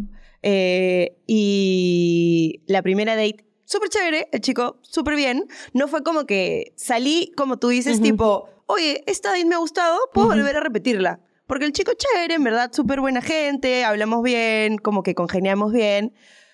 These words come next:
Speaker 1: Pero en general yo ya estaba medio movida, entonces como que en la semana seguimos conversando y él me dijo, "Oye, hay que volver a vernos, no sé cuántos". Y yo, "Ya, bravazo, hay que volver a vernos".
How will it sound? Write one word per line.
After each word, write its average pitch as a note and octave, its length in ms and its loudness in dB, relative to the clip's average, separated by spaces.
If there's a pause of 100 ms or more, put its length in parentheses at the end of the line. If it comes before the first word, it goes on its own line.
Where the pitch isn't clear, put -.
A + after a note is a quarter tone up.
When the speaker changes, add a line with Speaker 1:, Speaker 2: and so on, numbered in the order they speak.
(260)
Speaker 1:
Pero A#3 300 0
en A3 100 -2
general A#3 320 0
yo B3+ 80 0
ya C4+ 100 2
estaba B3+ 300 -2
medio A#3 260 0
movida, C#4 640 0
entonces G3+ 520 0
como G#3 220 -2
que G3 100 0
en F#3+ 80 0
la F#3+ 80 2
semana A3+ 520 -2
seguimos A3 340 0
conversando D4+ 560 -2
y C4+ 60 0
él B3 80 0
me A#3 80 0
dijo, A#3 240 0
"Oye, F3+ 220 2
hay C#4+ 80 -2
que C#4+ 100 -2
volver A3+ 240 0
a A#3+ 60 0
vernos, D4+ 400 -2
no B3 80 -2
sé A3 100 -4
cuántos". A3+ 340 -2
Y G3+ 60 0
yo, G3+ 100 2
"Ya, D#3+ 220 0
bravazo, D3+ 300 0
hay B3 60 -2
que A3+ 100 -2
volver G3+ 200 0
a G3 80 4
vernos". G3 480 0